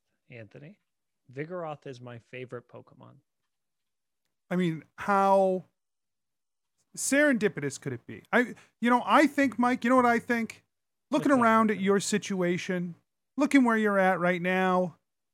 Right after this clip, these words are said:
Speaker 2: you got, you know, you're sleeping on a couch behind you there. You got a, uh, you're in a hallway with a bunch of boxes. Uh, lo-, you know, looking at all that,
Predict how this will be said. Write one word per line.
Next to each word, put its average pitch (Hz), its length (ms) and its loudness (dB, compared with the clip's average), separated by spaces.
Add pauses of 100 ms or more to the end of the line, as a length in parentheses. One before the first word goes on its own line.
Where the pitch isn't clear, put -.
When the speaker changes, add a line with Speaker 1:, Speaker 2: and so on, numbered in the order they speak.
(100)
Speaker 2:
you 190 100 -6
got, 185 320 4 (1400)
you 196 80 -8
know, 202 80 0
you're 202 140 0
sleeping 240 340 0
on 208 140 2
a 175 40 0
couch 214 640 0
behind 214 460 0
you 214 60 0
there. 208 340 2
You 185 160 -2
got 190 180 2
a, 170 300 2 (240)
uh, - 20 -6
you're 185 220 -4
in 202 60 0
a 185 40 0
hallway 220 600 4
with 196 200 -2
a 170 40 -2
bunch 190 200 -2
of 147 80 -8
boxes. 214 760 2 (800)
Uh, 180 420 2
lo-, 208 320 -8
you 233 140 0
know, 254 140 6
looking 285 300 2
at 285 120 4
all 262 200 6
that, 247 340 2